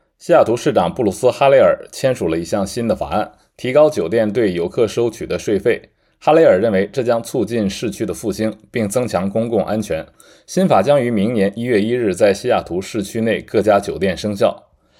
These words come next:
这项新签署的西雅图旅游改进区立法，把游客在西雅图市区内七十一家酒店过夜的税费从每晚四美元提高到每晚以入住房间费的百分之二点三，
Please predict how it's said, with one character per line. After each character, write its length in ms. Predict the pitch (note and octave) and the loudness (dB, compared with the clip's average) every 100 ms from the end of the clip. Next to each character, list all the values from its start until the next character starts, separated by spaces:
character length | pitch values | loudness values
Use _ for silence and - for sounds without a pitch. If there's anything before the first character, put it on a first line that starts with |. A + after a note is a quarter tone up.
| _ - | _ 0
这 100 | F#3 | 2
项 240 | F3+ D#3+ | 4 2
新 240 | - E3+ | 0 -2
签 220 | E3+ E3+ D#3 | 0 0 0
署 160 | F#2 | -4
的 140 | D#2 - | -6 -4
西 120 | B2+ | 0
雅 160 | G2+ | 2
图 320 | D#2+ F2 G2 - | 0 -4 -4 -4
旅 220 | F2+ E2+ | -8 -6
游 220 | E2 F2 | -2 -2
改 240 | A2 F#2+ - | -2 -4 -6
进 280 | - A#2 F#2+ | -6 -4 -6
区 280 | - A2+ | -6 -10
立 220 | G2+ A#2+ F#2 | -6 -6 -6
法， 320 | E2 - _ _ _ _ _ | -8 -12 _ _ _ _ _
把 140 | A#2 | 2
游 160 | G2+ A2+ | 4 2
客 180 | D3+ C3+ | 2 2
在 220 | B2+ B2+ | 4 2
西 140 | - | 4
雅 120 | B2+ F2 | 2 2
图 220 | F2+ G2 | -2 -8
市 240 | - A#2+ | -8 -8
区 240 | G2 - A#2+ | -8 -6 -4
内 340 | A#2+ G#2 - - | -2 -2 -6 -12
七 180 | - | -8
十 140 | B2 A#2+ | -6 -6
一 80 | A2+ | 2
家 180 | A2+ | 2
酒 200 | G2+ D2+ | 2 -4
店 200 | D2+ G#2 | -2 -4
过 220 | - A#2+ A2 | -2 0 2
夜 100 | G2+ | 0
的 80 | |
税 200 | F2+ G#2+ | 0 -2
费 200 | G2 A2 - _ _ | -2 -4 -6 _ _
从 240 | - A#2+ B2 | -2 -2 2
每 160 | A2+ | 2
晚 180 | B2+ F#2 | 2 0
四 240 | - - C3 | -2 -4 -2
美 160 | F2 | -2
元 240 | D#2 E2 - | -2 -8 -8
提 200 | G2 G2 | -6 2
高 180 | G#2 | 4
到 200 | G#2+ G2 F2+ | 6 2 0
每 160 | G2 | 0
晚 200 | G2+ F2+ G2 | 0 -2 -6
以 120 | E2+ | -8
入 280 | E2+ A#2+ G2+ | -6 -6 -4
住 220 | A2+ F#2 | -4 -4
房 240 | F2 E2+ | -2 -4
间 240 | G2 A2 A2 | -2 -2 -2
费 240 | B2+ G#2+ | -2 -2
的 280 | F2 E2+ - - _ | 0 -2 -4 -14 _
百 160 | F2+ E2 | -8 -4
分 220 | A2+ A2+ | -2 0
之 200 | A#2+ A#2+ - | 0 -2 2
二 180 | A#2 F#2 | 2 4
点 180 | E2 - | 0 -2
三， 380 | A2 A2+ - | 0 0 -4